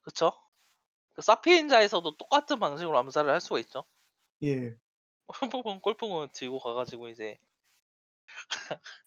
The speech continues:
Speaker 1: 어 거기 행동 루틴 중에 이제 골프 연습하는 게 있어 가지고 거기다 골프공 막 던지게 하면은 치는 순간 날아가 가지고 죽는다든지.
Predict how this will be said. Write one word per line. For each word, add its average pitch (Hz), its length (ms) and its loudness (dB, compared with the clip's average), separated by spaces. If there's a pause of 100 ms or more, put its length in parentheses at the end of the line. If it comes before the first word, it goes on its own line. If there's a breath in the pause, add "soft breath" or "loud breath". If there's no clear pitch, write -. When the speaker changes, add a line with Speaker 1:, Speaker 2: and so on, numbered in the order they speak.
(300 loud breath)
Speaker 1:
어 135 80 0
거기 123 300 0
행동 240 340 0
루틴 190 320 -8
중에 151 220 -4
이제 120 160 -8
골프 226 300 -4
연습하는 139 440 -2
게 120 60 -10
있어 127 200 -6
가지고 120 340 -4
거기다 120 320 -2
골프공 175 380 -4
막 - 140 -16
던지게 131 320 -10
하면은 120 300 -10 (600)
치는 208 240 -8
순간 160 320 -2
날아가 127 320 4
가지고 120 360 -6 (960)
죽는다든지. 131 760 -12